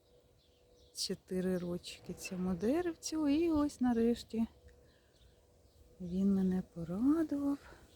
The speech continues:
Такий гарненький і запашний. Шукала інформацію, як його розмножувати. І кругом говорять і пишуть, що насінням. Але мені цікаво його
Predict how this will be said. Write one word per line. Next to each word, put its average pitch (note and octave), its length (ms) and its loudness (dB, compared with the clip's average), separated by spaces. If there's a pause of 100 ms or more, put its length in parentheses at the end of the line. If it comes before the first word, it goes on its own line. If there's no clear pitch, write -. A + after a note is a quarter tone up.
(1120)
Такий G3 200 -6
гарненький G3 840 6 (280)
і G3+ 100 2
запашний. G3+ 920 4 (920)
Шукала C4+ 520 6
інформацію, C4+ 680 10
як A#3+ 240 6
його A#3+ 200 8
розмножувати. A#3 1120 10 (880)
І G3+ 120 6
кругом B3+ 340 12
говорять A#3 340 10
і G3 40 6
пишуть, A#3 320 2
що - 480 2
насінням. F#3 1120 6
Але G3+ 320 4
мені A#3+ 500 12
цікаво F#3+ 1120 2
його E3+ 580 2